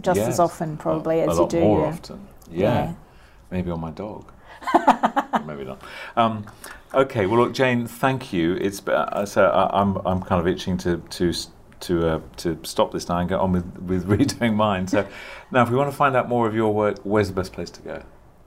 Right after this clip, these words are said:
Speaker 1: Uh, visit my website, which is jane tancred dot com dot A U. It's J A Y N E T A N C R E D dot com dot A U.
Speaker 2: Okay.
Speaker 1: Or my other business, tribe of the tree dot com dot A U, where we make flower essences.
Speaker 2: Fantastic. Or look out for you on Flying Solo, where you are regularly.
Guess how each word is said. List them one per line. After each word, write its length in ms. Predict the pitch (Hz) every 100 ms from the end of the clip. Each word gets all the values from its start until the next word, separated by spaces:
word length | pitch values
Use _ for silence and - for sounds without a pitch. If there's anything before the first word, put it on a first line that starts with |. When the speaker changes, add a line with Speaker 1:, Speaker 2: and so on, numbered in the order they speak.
| -
Speaker 1:
Uh, 160 | 175 180
visit 200 | 233 226
my 100 | 196
website, 580 | 175 175 - 214 349 -
which 200 | 185 -
is 80 | 185
jane 340 | - 185 180
tancred 440 | 185 175 170 175 175
dot 180 | 165
com 220 | - 175 170
dot 180 | 170
A 120 | 147 165
U. 380 | 156 220 381 -
It's 180 | 185 -
J 240 | 180 180
A 160 | 165 170
Y 260 | 170 170 170
N 180 | 160 160
E 340 | 220 240 240 -
T 240 | - 190
A 140 | 165 170
N 400 | - 165 165 170
C 320 | - - 160 -
R 280 | 147 147 -
E 160 | 160
D 400 | 156 151 143 160 175
dot 180 | 165 -
com 220 | - 156
dot 160 | 151 151
A 60 |
U. 360 | 151 214 359 403 -
Speaker 2:
Okay. 240 | 190 190 -
Speaker 1:
Or 80 |
my 180 | 175 170 -
other 160 | 208
business, 440 | 180 175 175 170 -
tribe 320 | - 160 160
of 160 | 151
the 60 | -
tree 340 | - - 151
dot 220 | 151 151 -
com 240 | - 147
dot 160 | 143 143
A 80 | 143
U, 440 | 147 160 165 165
where 160 | 175 160
we 140 | 151
make 260 | 151 147 -
flower 360 | - 143 135 131
essences. 800 | - - - - - - - -
Speaker 2:
Fantastic. 680 | 104 101 - 123 - - -
Or 180 | 92 87
look 280 | 90 92 92
out 180 | 92
for 80 | -
you 60 | 92
on 100 | 90
Flying 280 | 90 92 92
Solo, 280 | 95 95
where 160 | 95 98
you 160 | 101 101
are 260 | 107 110 -
regularly. 640 | 113 123 160 127 80 -